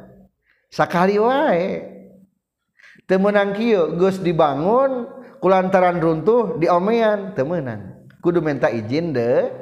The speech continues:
deui. Atau biasana mah di warung-warungnya. Izin kana boga tanah.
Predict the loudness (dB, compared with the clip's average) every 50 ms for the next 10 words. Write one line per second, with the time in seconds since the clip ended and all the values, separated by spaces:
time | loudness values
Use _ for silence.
0 | -18 -20 -20 -20 -18 -12 -10 -8 -8 -6 -8 -8 -10 -12 -16 -20 -20 -20 -20 -20
1 | -20 -20 -20 -20 -20 -16 -8 -6 -6 -2 0 0 0 2 2 2 2 2 2 2
2 | 2 2 2 2 2 2 2 2 2 4 2 2 0 2 2 2 2 2 2 0
3 | 0 -2 -4 -6 -8 -10 -10 -12 -16 -20 -20 -20 -20 -20 _ _ _ _ _ _
4 | _ _ _ _ _ _ _ _ _ _ _ _ _ _ -20 -20 -16 -12 -10 -8
5 | -6 -2 0 0 2 2 2 0 0 0 0 0 -2 -2 -2 0 -2 0 0 -2
6 | -2 -2 -2 -4 -4 -4 -6 -6 -8 -10 -12 -14 -16 -18